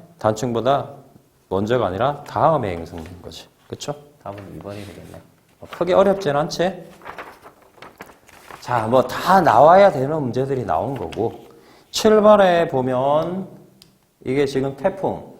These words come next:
태풍도 매번 나오는 거고, 그 다음에 팔 번 에너지 순환, 구 번 온대성 저기압, 뭐 이런 문제들은 이 단원에서 뭐 항상 보이는 부분입니다.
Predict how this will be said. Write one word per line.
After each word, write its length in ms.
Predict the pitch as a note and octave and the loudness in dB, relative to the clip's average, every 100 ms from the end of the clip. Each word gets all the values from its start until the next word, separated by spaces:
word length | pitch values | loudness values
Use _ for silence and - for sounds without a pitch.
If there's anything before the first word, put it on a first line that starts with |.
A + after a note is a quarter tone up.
| - | -20
태풍도 440 | - - - B3 G#3+ | -6 -6 -2 -4 -4
매번 480 | - - D3 D#3+ G#3 | -10 -8 -2 0 0
나오는 360 | G#2+ F#2 A#2+ | -2 -6 -8
거고, 340 | C3+ - - - _ _ _ _ - _ - | -10 -10 -12 -14 _ _ _ _ -20 _ -4
그 80 | |
다음에 560 | B2+ D#3+ D3+ D3+ D#3 - | 2 4 4 2 -2 -6
팔 220 | - F#3 | 2 4
번 160 | F3+ D3 | 4 2
에너지 400 | A2+ C3 B2 G#2+ | 2 0 0 -4
순환, 320 | - F#2 E2 - - _ _ _ _ | -6 -8 -10 -12 -20 _ _ _ _
구 160 | - D3+ | -2 2
번 340 | F3 F3+ F#3 - - - | 6 6 4 -4 -16 -10
온대성 460 | A#2+ C3 D3 C3+ | -4 -2 -2 -4
저기압, 640 | A#2 G2 F2+ F2+ E2 - _ _ - | -4 -6 -6 -6 -8 -12 _ _ -4
뭐 160 | A2 | -2
이런 380 | C3+ G3+ B3 C#4 | 2 2 0 -2
문제들은 640 | F#3 A#2 A#2+ A#2 D3+ D#3 F#2 | -2 -4 -6 -6 -8 -10 -10
이 100 | G2 | -8
단원에서 480 | D#3+ G#3+ G3 G#2+ | -6 -4 -6 -8
뭐 140 | A#2 C3 | -8 -8
항상 440 | C3+ - F#3+ F#3 | -8 -8 -4 -4
보이는 320 | G3 B2 F3 D3+ | -2 -4 -4 -6
부분입니다. 840 | B2+ D3 A2 F2+ E2+ E2+ F#2+ D3 | -8 -10 -12 -12 -14 -12 -12 -14